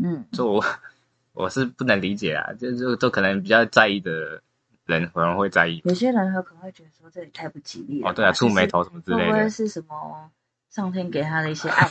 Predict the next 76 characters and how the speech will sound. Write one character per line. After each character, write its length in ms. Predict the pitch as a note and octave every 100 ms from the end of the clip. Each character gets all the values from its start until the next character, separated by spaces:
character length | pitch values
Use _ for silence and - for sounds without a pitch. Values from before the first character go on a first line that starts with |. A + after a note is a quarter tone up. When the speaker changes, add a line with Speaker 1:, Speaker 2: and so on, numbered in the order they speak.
| F3
Speaker 1:
示 400 | - E3 E3+ D3 - _
啊， 100 | -
<laughs> 20 | -
或 120 | D#3+
者 60 | E3
是 100 | E3
什 120 | -
么 20 | _ _
之 120 | _ -
类 60 |
的。 80 | - - - A#2+
Speaker 2:
欸， 100 | - - - -
咔 120 | C3
嚓， 160 | B2 -
紧 160 | B2
捆 180 | - F2
的 100 | F2
样。 120 | G2+ A#2+ - - E3+ - - _ _ _ _ _ _
Speaker 1:
像 200 | - E4+
我 60 | G#3
们 260 | D#3 C#3+ A#3
的， 180 | F3+ F3 _
我 80 | E3+
们 100 | E3+
家 320 | G3 G3+ G#3
的 80 | F#3
电 220 | F3+ E3+
视 220 | F3 E3 C#3+
啊， 180 | C#3+
我 120 | C#3+ C#3+
觉 100 | D3+
得 60 |
超 180 | D3+ D#3
奇 180 | - -
怪。 240 | - E2+ D#2+
我 80 | D3
记 140 | C4
得 160 | A3 G3+
我 60 |
们 80 | D#3+
好 100 | D3+
像 240 | D#3+ E3+ - _ _ -
家 180 | F#3+
里 100 | F#3
换 240 | D3+ G3 F3
成， 360 | D#3+ C#3+ D3 - _ _ _ _ _ _ _ _ _
不， 80 | C#3 -
应 140 | A3+
该 100 | A3+
不 100 | G#3
能 120 | F3
讲 120 | E3+ -
那 100 | D#3
个 40 |
广 140 | B2+ -
告 100 | D#3
商， 200 | D#3 D#3
到 80 |
时 60 | D#3+
候 40 |
被 100 | C#3+
人 80 | B2+
家 80 | A#2+
告。 260 | - - - -
Speaker 2:
嗯。 100 | F3
Speaker 1:
不 60 |
是 60 | G3+
广 160 | D#3+ D3
告 100 | D3
商， 180 | C3+ C3
那 80 | D3+
个 100 | D3+
电 180 | D#3+
视 140 | D3 D3
品 180 | - -
牌。 180 | -